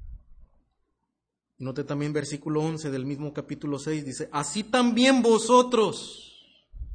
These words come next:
así también vosotros", ¿así también cómo? Bueno,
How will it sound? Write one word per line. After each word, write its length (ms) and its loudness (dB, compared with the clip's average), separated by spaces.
así 380 2
también 440 6
vosotros", 440 2
¿así 340 0
también 420 2
cómo? 420 4
Bueno, 340 0